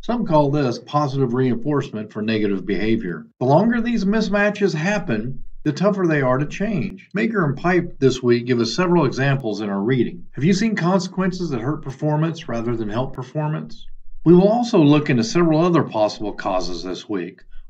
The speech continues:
One topic is a skill deficiency. How do we know when we have a skill deficiency? Is this something that is used often? If a skill is difficult and considered critical but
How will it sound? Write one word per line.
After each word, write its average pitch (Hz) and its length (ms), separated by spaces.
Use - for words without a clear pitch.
One 269 180
topic 143 460
is 135 120
a 143 40
skill 185 320
deficiency. 156 800
How 247 100
do 262 60
we 233 140
know 220 220
when 147 160
we 120 100
have 104 140
a 95 40
skill 110 320
deficiency? 87 880
Is 190 240
this 226 180
something 214 380
that 208 140
is 175 120
used 196 220
often? 233 680
If 156 80
a 156 80
skill 285 400
is 147 100
difficult 175 560
and 143 100
considered 139 460
critical 113 520
but 113 180